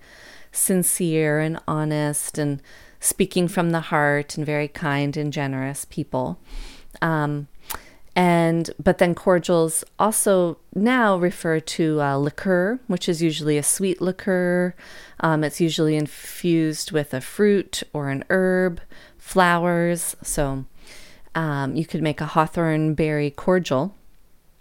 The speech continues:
And the word cordial is, stems from the Latin word cor, C O R, which means heart.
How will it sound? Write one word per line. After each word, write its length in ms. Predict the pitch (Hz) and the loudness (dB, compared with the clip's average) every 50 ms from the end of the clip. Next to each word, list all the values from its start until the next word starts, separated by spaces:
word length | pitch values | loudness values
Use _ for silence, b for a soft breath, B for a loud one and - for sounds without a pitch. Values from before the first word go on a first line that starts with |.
| - - - - - - - - - - - - - - - - - | -20 -20 -20 -20 -20 -20 -20 -20 -20 -20 -20 -20 -20 -20 -20 -10 -4
And 500 | 180 175 170 165 160 160 156 156 151 - B B B B B B B B B B B - - - | 0 0 2 2 2 2 2 0 -2 -4 B B B B B B B B B B B -20 -4 0
the 120 | 180 170 | 0 0
word 460 | 156 165 208 233 262 277 294 247 226 - - | 2 4 4 6 6 6 4 2 -2 -6 -10
cordial 720 | - - 175 156 147 139 - - 151 143 147 156 170 - - - | -4 0 2 2 2 0 0 0 2 2 2 2 0 -4 -4 0
is, 240 | - 160 156 143 - | 0 2 2 2 0
stems 420 | - - - 180 165 160 156 - | -2 0 0 0 2 0 -2 -4
from 220 | - - 151 147 147 | -4 -2 -2 0 0
the 100 | 143 143 | 0 0
Latin 680 | 143 147 156 165 170 - - 156 151 151 147 147 131 - - | 0 2 2 0 0 0 -2 -2 0 0 -2 -2 -4 -6 -8
word 520 | 147 143 151 151 143 143 143 143 - - - - - - | -6 -4 -2 0 0 0 0 -2 -4 -6 -14 -20 -16 -12
cor, 600 | - - - 180 165 165 160 160 180 226 277 285 - | -10 -6 -4 -4 -2 -2 -2 -2 -2 -4 -4 -6 -8
C 360 | - - - - 190 185 - | -8 -6 -4 -4 -2 -2 0
O 220 | - 175 165 - - - | 0 0 0 -2 -2 -2
R, 320 | 147 147 156 165 190 214 | -2 0 0 0 0 0
which 360 | 202 190 170 - - - - | 0 0 -2 -2 -4 -6 -4
means 360 | - 160 156 151 151 147 147 - | -2 -2 0 0 -2 -2 -4 -6
heart. 500 | - - 170 180 233 - - - - | -4 0 2 2 2 0 -4 -8 -12